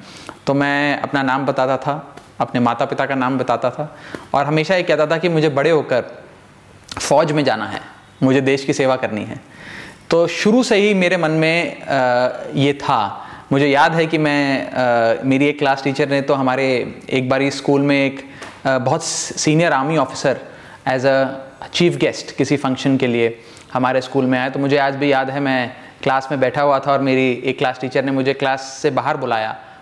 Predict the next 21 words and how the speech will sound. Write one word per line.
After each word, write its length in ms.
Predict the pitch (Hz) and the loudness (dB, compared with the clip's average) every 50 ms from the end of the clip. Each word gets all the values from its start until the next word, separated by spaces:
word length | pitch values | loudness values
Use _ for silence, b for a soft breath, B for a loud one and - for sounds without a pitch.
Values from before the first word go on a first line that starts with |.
| B - | B -4
और 100 | 139 - | -2 0
कहा, 160 | - 135 135 | 0 -2 -2
"तुम 160 | - 160 147 | -2 -2 -2
मेरे 160 | 139 139 147 | 0 -2 -2
साथ 180 | 139 - 139 135 | -2 -2 -2 -4
चलो।" 360 | - - 131 120 120 117 113 - B B B B B B B B - | -4 -6 -8 -8 -8 -8 -10 -14 B B B B B B B B -2
और 60 | 131 | 0
मैं 180 | 135 135 131 123 | 0 0 0 0
डर 120 | 135 143 | 0 0
गया, 240 | 151 143 123 110 110 104 - - - - 139 | 2 0 0 -2 -2 -8 -16 -20 -16 -8 -6
मुझे 180 | 131 123 131 | -2 0 0
लगा 280 | 123 123 123 127 131 131 | 0 0 0 0 -2 -4
कि 340 | 123 - 135 127 127 123 117 | -4 -2 -2 0 0 0 -2
शायद 300 | - - 120 120 127 131 | -2 -2 -2 -2 -2 -2
मैंने 200 | 131 123 131 127 | -2 -2 -2 -2
फिर 180 | - 143 127 | -2 -4 -2
कोई 140 | 127 147 139 | 0 -2 0
शैतानी 360 | - 131 113 123 120 131 135 | 0 -2 -2 -2 -2 -2 -2
कर 140 | 127 131 117 | -2 -2 -2
दी 180 | 117 123 127 123 | -2 -2 -2 -2
है, 440 | 127 123 - - - - - - | -2 -6 -6 -10 -18 -20 -20 -20